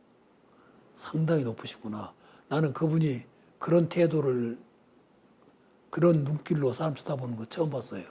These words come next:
그만큼 노무현 대통령의 죽음은 충격이었고 우리의 상실이었죠.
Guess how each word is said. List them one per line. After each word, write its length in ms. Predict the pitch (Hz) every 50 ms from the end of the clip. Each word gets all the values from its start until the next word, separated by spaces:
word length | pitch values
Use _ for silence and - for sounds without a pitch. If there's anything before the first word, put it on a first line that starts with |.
| - - _ -
그만큼 520 | - - 151 156 147 143 - - 165 165
노무현 1300 | 139 135 139 143 143 147 147 147 139 131 131 131 127 123 123 120 120 117 117 113 113 113 110 110 113 110 107 _ _ _ _ _ _ _ _ _ _ _ -
대통령의 1160 | - 156 143 143 139 - 139 135 131 131 127 127 120 123 127 131 120 127 139 135 143 151 147 -
죽음은 520 | - - - 127 131 135 139 143 156 165 - - - _ _ _ _ _ _ -
충격이었고 1000 | - - - - 220 220 208 208 190 165 143 123 120 110 101 - - 170 143 - _ - - _ - - -
우리의 200 | 147 143 175 196
상실이었죠. 800 | - - - 247 226 226 233 202 202 160 120 - - 123 120